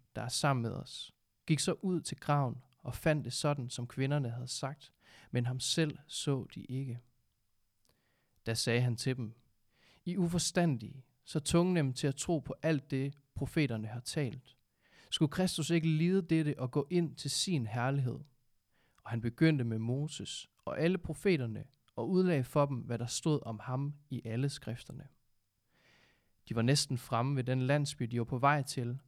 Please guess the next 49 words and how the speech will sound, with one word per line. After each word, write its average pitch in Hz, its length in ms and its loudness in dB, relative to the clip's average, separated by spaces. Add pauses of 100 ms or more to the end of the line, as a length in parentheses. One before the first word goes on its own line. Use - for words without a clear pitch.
og 135 160 0
Jesus 170 300 0
lod, 196 180 8
som 143 220 0
om 143 160 2
han 123 180 -4
ville 117 160 -2
gå 117 100 -6
videre. 123 460 -4 (840)
Men 117 140 0
de 117 60 2
holdt 127 180 6
ham 120 120 0
tilbage 123 380 2
og 143 60 0
sagde, 120 360 -6 (220)
"Bliv 185 240 4
hos 165 240 4
os. 127 360 -6 (400)
Det - 60 -6
er 127 40 -2
snart 160 320 0
aften, 139 480 -4 (120)
og - 200 -6
dagen 139 360 2 (180)
er 127 100 -6
allerede 127 400 0
gået 120 240 -4
på - 80 -10
held." 139 240 -6 (1300)
Så 147 140 0
gik 139 160 4
han 131 160 4
med 143 180 4
ind 135 200 0
for 131 160 -2
at 117 80 -4
blive 131 220 -2
hos 127 240 -6
dem. 143 260 -14 (1300)
Og 117 100 -6
mens 170 300 2
han 151 140 2
sad 143 220 0
til 139 140 -4
bord 127 280 -2
sammen 117 400 -4
med 113 120 -8
dem, 120 160 -14